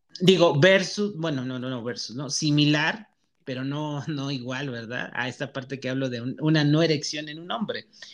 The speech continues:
Entonces, pues, es, eh, digo, es esto a grandes rasgos, pero tú explícanos más precisamente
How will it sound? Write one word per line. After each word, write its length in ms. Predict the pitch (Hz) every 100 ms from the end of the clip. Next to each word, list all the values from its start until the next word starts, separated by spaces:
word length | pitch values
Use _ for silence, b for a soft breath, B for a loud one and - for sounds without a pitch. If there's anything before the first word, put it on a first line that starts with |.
| B -
Entonces, 920 | 160 165 185 180 - 180 175 165 - _ _
pues, 240 | 160 175 196
es, 200 | 208 208
eh, 60 | 190
digo, 360 | 190 175 156 B B B
es 240 | - 214 220
esto 560 | 247 240 262 262 - _ _ _ -
a 100 | 135
grandes 300 | 151 180 214
rasgos, 360 | 233 226 214 226
pero 220 | 170 139
tú 80 | 156
explícanos 680 | 156 - 160 160 156 139 123
más 300 | 139 180 -
precisamente 1000 | - 180 - 170 175 170 160 156 170 170